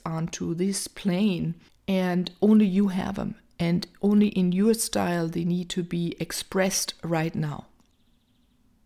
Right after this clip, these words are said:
There are no others that really doing what you're doing. There's no one else who's doing things like I am doing,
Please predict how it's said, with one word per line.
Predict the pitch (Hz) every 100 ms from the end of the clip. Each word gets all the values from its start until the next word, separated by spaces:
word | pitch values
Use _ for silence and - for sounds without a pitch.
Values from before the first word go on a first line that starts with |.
| _
There | 175 214
are |
no | 240 226 233 233 233 226 - -
others | 214 214 196 190
that | - 190
really | 185 208 208
doing | 190 226 220 190
what | 185
you're | 196 262
doing. | - 180 175 208 247 - _ _ _ _ _ _ _
There's | - 180 -
no | 202
one | 208 208
else | 190 202 196
who's | 190 180
doing | 190 208 196
things | 196 196 185
like | 185 175 -
I | 175 208
am | 226 185
doing, | 185 165 170 196